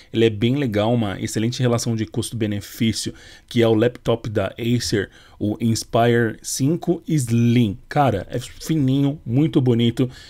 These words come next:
é um dos mais bonitos aí, na minha opinião, da linha da Acer, tá bom? Eu vou aproveitar até pra poder deixar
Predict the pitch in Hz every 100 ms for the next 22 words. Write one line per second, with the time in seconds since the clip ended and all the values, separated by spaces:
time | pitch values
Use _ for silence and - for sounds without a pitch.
0 | - 110 120 123 117 123 143 160 156 143
1 | 131 120 120 113 117 139 131 160 135 113
2 | 120 - - - - 123 120 110 117 117
3 | 113 - 110 113 113 - 120 117 - 95
4 | 87 98 110 160 165 - - - 123 156
5 | 196 240 214 175 - 143 127 120 117 110
6 | 107 104 110 110 107 120 117